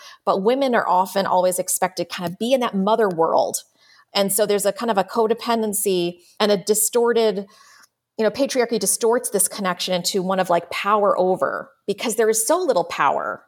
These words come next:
generally. So it's like the mother and daughter have a tension. And for many of them, it's unspoken. It's very shadowy. It's very subtle, um, or it could be overt. But, um, yeah, that's kinda how the mother wound gets passed down, is these patriarchal beliefs,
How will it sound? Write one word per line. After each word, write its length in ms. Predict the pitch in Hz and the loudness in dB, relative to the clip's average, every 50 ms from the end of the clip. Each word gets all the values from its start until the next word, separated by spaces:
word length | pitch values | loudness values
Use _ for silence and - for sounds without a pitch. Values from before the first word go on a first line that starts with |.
| _ _ | _ _
generally. 680 | - - 190 185 190 185 156 123 - - - - - 185 | -4 -2 0 0 2 0 0 0 0 -2 -2 -4 -4 -4
So 200 | - - 220 196 | -2 0 2 2
it's 100 | 233 285 | 2 2
like 140 | 302 294 - | 0 0 0
the 60 | 220 | 0
mother 260 | 202 214 233 262 269 | 2 2 2 2 2
and 100 | 262 233 | 2 2
daughter 240 | 220 214 220 214 208 | 0 0 2 0 0
have 160 | 208 214 202 | 0 0 0
a 60 | 180 | 0
tension. 680 | 175 - - - - 240 240 233 - - 135 131 - - - | -2 -4 -6 -6 -6 -6 -6 -4 -4 -4 -4 -4 -6 -8 -8
And 100 | 196 196 | -6 -2
for 120 | - 240 220 | 0 0 0
many 260 | 240 262 277 285 277 | 0 0 0 2 0
of 100 | 262 220 | 2 2
them, 160 | 254 240 220 | 0 0 0
it's 140 | 220 220 - | 0 -2 -2
unspoken. 720 | 196 196 196 - - - 214 226 220 - 233 226 220 214 | -2 -2 -2 -4 -2 0 2 0 2 2 2 2 2 0
It's 160 | 185 180 - | -2 -4 -2
very 400 | - 202 196 202 202 196 196 196 - - - - - - - - | 0 0 2 4 4 2 2 0 -2 -10 -12 -10 -10 -10 -10 -10
shadowy. 920 | - - - - 247 196 220 233 226 220 220 220 214 208 208 208 208 196 | -6 -4 -2 0 0 0 2 2 0 0 0 0 0 0 0 0 0 0
It's 200 | - - - - | -2 -2 -4 -4
very 220 | - 208 190 190 185 | -2 -2 0 0 0
subtle, 720 | - - - - 202 202 208 208 208 208 202 208 202 - - - - - - - _ _ - | -2 -2 0 0 0 0 2 2 2 2 2 0 -2 -4 -8 -20 -20 -20 -20 -20 _ _ -2
um, 260 | 208 185 185 180 - | 0 2 2 2 2
or 100 | - 185 | 0 0
it 40 | 196 | 0
could 160 | - 262 214 | 0 -2 -2
be 120 | 220 190 | 0 0
overt. 500 | - 190 175 190 185 175 170 170 - - _ _ _ _ - - - - - | 0 0 0 2 2 2 2 0 -2 -4 _ _ _ _ -20 -20 -20 -18 -14
But, 400 | 185 165 196 180 180 175 - - | -6 -2 2 2 2 2 0 2
um, 560 | 180 185 175 175 170 170 160 143 - - - - _ _ _ _ _ _ _ _ _ _ _ _ _ _ _ _ _ _ _ _ _ _ | 2 2 4 2 0 -2 -4 -10 -12 -14 -16 -20 _ _ _ _ _ _ _ _ _ _ _ _ _ _ _ _ _ _ _ _ _ _
yeah, 360 | 196 190 208 220 247 277 247 | -4 -2 0 2 2 2 2
that's 220 | 190 196 202 196 - | 2 0 0 -2 -4
kinda 180 | - 302 285 | -6 -6 -4
how 100 | 277 294 | 0 0
the 100 | 269 254 | 0 0
mother 220 | 214 220 220 226 220 | 2 2 2 2 2
wound 220 | 208 214 202 190 | 0 0 0 0
gets 200 | 196 185 185 - - | 0 -2 -2 -4 -6
passed 340 | - 208 190 190 185 - - | -4 -2 -2 -2 -2 -4 -4
down, 320 | 196 214 202 185 160 160 | -2 -2 0 0 -2 -2
is 160 | 165 160 160 | -4 -4 -6
these 220 | - 175 170 165 - | -4 -4 -4 -4 -4
patriarchal 580 | - 226 214 214 - 220 202 185 180 202 185 | -2 -2 -2 -2 0 0 0 0 0 0 0
beliefs, 600 | 180 175 165 165 208 226 214 165 160 - - - | 0 0 -2 0 0 -2 -2 -2 -2 -2 -4 -4